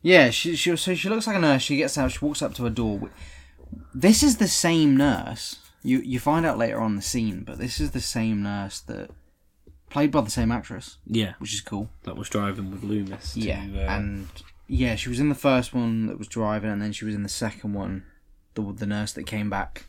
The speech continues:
Speaker 1: halfway through the film to help him out. Or take him back.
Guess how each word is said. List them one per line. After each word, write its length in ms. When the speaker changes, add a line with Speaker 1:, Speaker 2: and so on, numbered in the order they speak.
Speaker 1:
halfway 360
through 180
the 80
film 360
to 80
help 240
him 60
out. 200
Or 100
take 220
him 100
back. 340